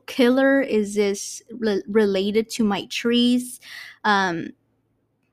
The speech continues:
and you can find this graffiti online. Just Google Mitrice Richardson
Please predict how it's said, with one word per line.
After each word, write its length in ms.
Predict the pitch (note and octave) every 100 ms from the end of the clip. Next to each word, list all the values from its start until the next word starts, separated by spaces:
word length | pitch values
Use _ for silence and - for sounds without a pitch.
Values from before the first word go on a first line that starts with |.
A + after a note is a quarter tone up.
| _ _ _ -
and 180 | B3+ B3+
you 140 | C#4+
can 180 | C#4+ D#4+
find 560 | D#4 - G#3+ A3+ G#3+ G#3+ G#3
this 240 | A3 G#3+
graffiti 480 | A3+ G#3+ A3 G#3 G3+
online. 540 | F#3+ G3 G#3 F#3 F#3+
Just 240 | G3+ G#3+ -
Google 580 | A3 G#3 G#3 G3+ G3+
Mitrice 420 | G3+ G#3 - G#3+ G#3+
Richardson 720 | G3+ G3 - G#3 G3 G3